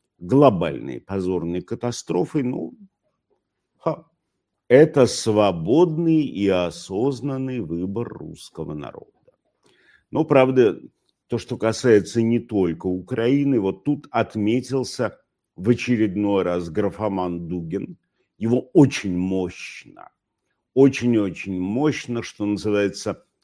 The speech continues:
втащило заявление, а, кремлевского Гитлера о войне со всей Европой,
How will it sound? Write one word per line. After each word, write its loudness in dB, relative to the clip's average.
втащило 0
заявление, 0
а, -2
кремлевского -4
Гитлера -4
о 0
войне 2
со -12
всей -10
Европой, -10